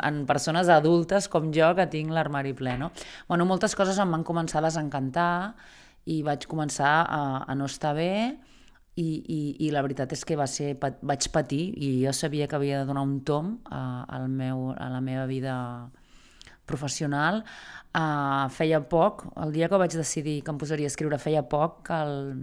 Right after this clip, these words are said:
que el Joan m'havia regal-, que m'havien regalat un curs d'escriptura creativa i allà em vaig adonar de... Ostres, que és xulo que algú et llegeixi, no? I perquè allà amb els companys ens corregíem i, i també perdre la por,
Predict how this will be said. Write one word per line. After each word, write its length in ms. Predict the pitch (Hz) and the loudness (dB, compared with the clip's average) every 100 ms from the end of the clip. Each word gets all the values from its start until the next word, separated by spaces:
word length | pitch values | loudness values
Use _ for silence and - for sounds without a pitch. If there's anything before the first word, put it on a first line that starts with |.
| 131 135 _ _ _ _ - - - | -10 -16 _ _ _ _ -20 -18 -8
que 100 | - | -4
el 120 | 139 | -2
Joan 320 | 135 135 127 139 | 0 0 0 -2
m'havia 320 | 135 139 135 | -4 -4 -4
regal-, 280 | 139 135 - | -6 -8 -8
que 120 | 147 | -6
m'havien 260 | 135 139 135 | -2 -2 -2
regalat 240 | 139 139 | -2 -2
un 180 | 147 135 | -4 -4
curs 300 | - 147 135 | -6 -6 -4
d'escriptura 480 | 139 - 131 - 143 | -6 -6 -8 -8 -8
creativa 640 | - 135 - 190 185 202 339 - - - - - | -6 -6 -4 -4 -2 -4 -8 -14 -20 -20 -10 2
i 80 | 180 | 4
allà 160 | 165 | 6
em 120 | 175 220 | 6 6
vaig 200 | 202 185 | 4 4
adonar 400 | 165 160 175 214 196 220 302 - - - - - | 4 2 2 0 0 0 -4 -10 -20 -20 -20 -12
de... 260 | 160 160 147 139 127 127 123 120 - 135 | -4 -2 0 0 -2 -4 -6 -10 -10 -10
Ostres, 320 | - 160 135 | -4 -4 -2
que 220 | 143 131 | -2 -2
és 220 | 151 - - | -2 -8 -6
xulo 300 | - 160 139 | 0 0 2
que 80 | 131 | 0
algú 220 | 123 120 | -2 -2
et 60 | 135 | -2
llegeixi, 540 | 127 120 117 - 127 | -2 -2 -4 -6 -6
no? 300 | 117 135 214 247 | -6 -6 -8 -6
I 380 | 151 131 127 - | -4 -4 -6 -6
perquè 240 | 139 135 | -6 -2
allà 140 | 131 | -2
amb 100 | 139 | 0
els 140 | 139 - | -2 -4
companys 460 | 147 139 131 135 143 | -4 -2 -2 0 -2
ens 120 | 139 | -4
corregíem 1040 | 143 123 123 120 185 185 170 165 165 175 170 - - - - 170 | -6 -6 -6 0 2 4 4 2 0 -4 -8 -16 -20 -18 -4 -2
i, 60 | - - - | -2 -8 -4
i 80 | 175 | 0
també 240 | 156 156 | 2 2
perdre 320 | 147 143 156 | 4 6 6
la 140 | 160 127 | 4 4
por, 300 | 135 135 | 0 -4